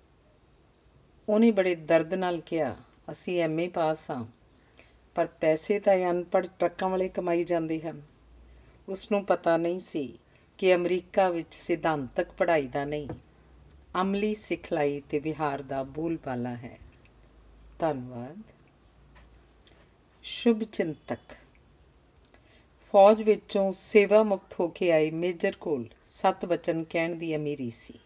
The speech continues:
ਉਹਦਾ ਨਾਂ ਹੀ ਮੇਜਰ ਸਤ ਬਚਨ ਪੈ ਗਿਆ ਸੀ। ਉਹਦੇ ਵਿਹਾਰ ਵਿੱਚੋਂ ਸਤ ਬਚਨੀ ਵਾਲੀ ਨਿਮਰਤਾ ਝਲਕਦੀ ਸੀ। ਉਹ ਆਪਣੇ ਘਰ ਦੇ ਸਾਹਮਣੇ ਸੜਕ ਤੋਂ ਪਾਰ ਆਪਣੀ ਕਾਰ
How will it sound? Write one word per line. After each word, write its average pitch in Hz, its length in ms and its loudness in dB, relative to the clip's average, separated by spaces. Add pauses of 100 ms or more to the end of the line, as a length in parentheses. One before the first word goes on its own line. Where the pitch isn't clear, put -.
(1040)
ਉਹਦਾ 226 260 4
ਨਾਂ 185 300 2
ਹੀ 202 200 -6
ਮੇਜਰ 190 380 0
ਸਤ 170 340 -4
ਬਚਨ 151 340 -6
ਪੈ 147 220 -4
ਗਿਆ 117 240 -8
ਸੀ। - 260 -12 (1000)
ਉਹਦੇ 240 260 4
ਵਿਹਾਰ 175 460 2
ਵਿੱਚੋਂ 190 460 -4
ਸਤ 185 480 -2
ਬਚਨੀ 175 420 -4
ਵਾਲੀ 147 360 -2 (440)
ਨਿਮਰਤਾ 185 540 0 (160)
ਝਲਕਦੀ 143 540 -2
ਸੀ। - 320 -8 (960)
ਉਹ 240 80 4
ਆਪਣੇ 240 320 4
ਘਰ 226 220 4
ਦੇ 160 180 -2
ਸਾਹਮਣੇ 185 520 -4
ਸੜਕ 175 380 0
ਤੋਂ 180 220 -6
ਪਾਰ 156 320 0
ਆਪਣੀ 156 380 -6
ਕਾਰ 147 240 -2